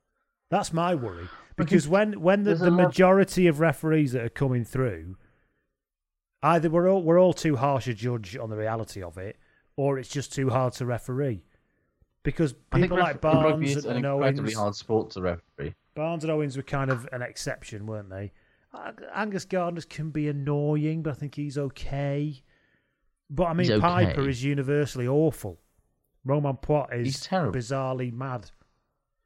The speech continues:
Speaker 1: I actually quite like Jerome
Speaker 2: Yeah.
Speaker 1: Garces, actually. I know that's not a
Speaker 2: Yeah.
Speaker 1: popular opinion, but I actually quite like him.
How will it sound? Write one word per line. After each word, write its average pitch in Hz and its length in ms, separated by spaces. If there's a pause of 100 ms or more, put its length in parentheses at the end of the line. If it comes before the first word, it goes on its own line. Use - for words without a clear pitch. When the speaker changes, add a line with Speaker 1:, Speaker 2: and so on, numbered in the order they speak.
(240)
Speaker 1:
I 185 80
actually 190 240
quite 180 180
like 165 160
Jerome 160 180
Speaker 2:
Yeah. 139 140
Speaker 1:
Garces, 127 360
actually. 98 360 (720)
I 135 80
know 131 160
that's 117 220
not 123 120
a 104 100
Speaker 2:
Yeah. 123 100
Speaker 1:
popular 107 260
opinion, 101 360
but 110 80
I 113 100
actually - 160
quite 107 160
like 107 240
him. 104 100